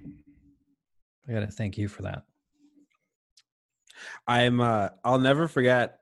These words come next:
Speaker 2: uh, maybe it's v-, buried extraordinarily deep 'cause I don't delete my text messages, but I'll never forget
Speaker 1: <laughs>
Speaker 2: that one,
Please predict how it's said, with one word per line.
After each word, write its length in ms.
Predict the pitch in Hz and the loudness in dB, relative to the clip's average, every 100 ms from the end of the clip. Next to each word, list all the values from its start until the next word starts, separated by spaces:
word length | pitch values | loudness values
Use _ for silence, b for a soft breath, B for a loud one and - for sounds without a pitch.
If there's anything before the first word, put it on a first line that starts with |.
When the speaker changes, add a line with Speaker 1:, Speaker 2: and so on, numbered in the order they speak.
| - | -14
Speaker 2:
uh, 60 | |
maybe 280 | 101 120 135 | -6 -2 0
it's 120 | 139 | 0
v-, 340 | 107 101 104 120 101 | -2 -8 -2 -2 0
buried 240 | 117 117 | 0 2
extraordinarily 720 | 110 - - 120 120 113 107 | 0 -6 -4 -2 0 0 -2
deep 380 | 95 107 98 - | -4 -6 -8 -10
'cause 120 | - 107 | -8 -4
I 60 | |
don't 240 | 110 98 104 | -2 -4 -4
delete 240 | 110 107 | -2 -2
my 140 | 101 | -4
text 260 | 92 - - | -6 -8 -8
messages, 480 | 104 95 95 87 87 B B B | -8 -6 -6 -6 -8 B B B
but 80 | 120 | 0
I'll 60 | 120 | 2
never 220 | 127 143 | 2 0
forget 440 | - 135 120 117 - - | -2 0 2 2 -2 -2
Speaker 1:
<laughs> 360 | 165 - _ - | -6 -6 _ 0
Speaker 2:
that 180 | 123 | 2
one, 360 | 110 120 135 143 | 2 0 0 -2